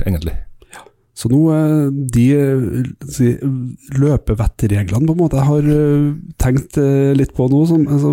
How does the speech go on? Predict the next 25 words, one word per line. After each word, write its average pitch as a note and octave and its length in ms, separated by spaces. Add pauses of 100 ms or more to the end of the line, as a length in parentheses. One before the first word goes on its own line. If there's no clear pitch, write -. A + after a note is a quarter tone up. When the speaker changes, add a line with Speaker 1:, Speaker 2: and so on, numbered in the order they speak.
Speaker 2:
jeg C3+ 160
har C3+ 220 (200)
levd B2+ 380
litt C#3 120
etter C3 200
de D3+ 160
siste, C#3 320
i B2 300
hvert A#2+ 100
fall C3+ 240
ukene. E3+ 220 (300)
Speaker 1:
Ja. C#3+ 220 (300)
Speaker 2:
Det A2 400
er A#2+ 80
også, B2+ 420
eh, B2 160
være A2+ 440 (160)
så - 240
godt A#2+ 180
forberedt G2+ 360
som A#2+ 100
mulig, C3 240 (1000)
eh, A2 460
både A#2 580
mentalt A2+ 580